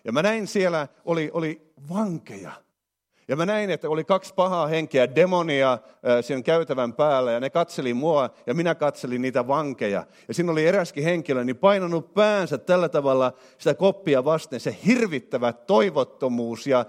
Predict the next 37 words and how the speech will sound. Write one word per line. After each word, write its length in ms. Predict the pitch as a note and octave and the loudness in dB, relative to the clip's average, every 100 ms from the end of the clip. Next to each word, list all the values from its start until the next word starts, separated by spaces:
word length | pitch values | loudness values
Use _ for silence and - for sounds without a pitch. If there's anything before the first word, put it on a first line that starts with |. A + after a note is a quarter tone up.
| - - | -6 -4
ja 120 | B2 | -2
se, 400 | C3 - G3 F3+ | 0 2 2 2
että 160 | - D3 | 0 -2
ei 100 | D3+ | -2
ole 80 | E3 | 0
mitään 540 | G3+ C4+ - F#3 D#3+ | 0 0 0 0 0
toivoa, 500 | - G3 D#3+ A#2+ B2+ | 0 0 0 0 0
ei 80 | F3 | 0
mitään 400 | A3+ B3 G3 G3 - | 0 0 0 0 -6
ikuista, 600 | C4+ - G#3+ E3+ F#3 D#3 - - | -6 -4 -2 -2 0 -2 -2 -6
ikuinen 640 | A#3 A#3 G3 F3 D#3 D#3 - - C3+ | -2 0 0 2 0 -2 -6 -6 2
vankeus, 540 | G3+ G#3+ E3+ D#3 C#3+ | 2 2 -2 0 0
ei 100 | F#3 | 0
koskaan 440 | A3 B3 - E3+ F3 | 2 0 4 4 4
ulospääsy. 680 | G3 D#3+ - D3+ C3+ B2 | 2 -2 -2 0 0 2
Ajattele, 300 | F#3 C#4 B3 B3 | 0 2 0 0
ajattele, 480 | D4 - A3 G3 F3 - _ | -2 2 2 2 -2 -10 _
kuinka 640 | G3 C#4 D#4 A3+ - F3 - - - | 0 2 2 0 2 0 0 -12 0
etuoikeutettu 1300 | A3+ B3+ A3 G3 - A#3 C#4 - A3 E3+ E3 - D3+ | 0 2 -2 -2 0 2 2 2 2 2 -2 -4 -4
sinä 300 | G#3+ F#3+ E3+ | 2 4 4
olet, 380 | G3+ F#3 F#3+ | 4 2 0
jos 140 | D3 - | -2 0
sä 60 | |
oot 80 | F3+ | 2
ottanut, 400 | G3 G3 F3+ E3 | 2 0 0 2
antanut 340 | G3+ G#3 F#3 F3+ | 2 2 -2 0
elämäsi 500 | G#3+ A#3 F3+ D3 E3+ | 0 2 0 -2 2
Jeesukselle, 840 | F#3+ F3+ D#3+ - - A2+ G2 E2+ - _ - | 2 2 -4 -6 -2 0 0 -4 -8 _ -4
ja, 180 | D3 D#3 | 4 4
ja 140 | E3+ D#3+ | 4 2
sä, 220 | G#3 F#3 | 2 2
sä 140 | - F3+ | 2 2
elät 400 | F#3+ F#3+ F3+ F#3 | 2 2 2 2
nyt 200 | A#3 F#3+ | -2 2
jo 80 | |
ikuista 480 | F3+ G#3+ G#3 D#3 D3 | 2 2 -2 -2 2
elämää. 520 | E3 D#3 A2+ G2+ E2+ | 2 2 -2 -4 -6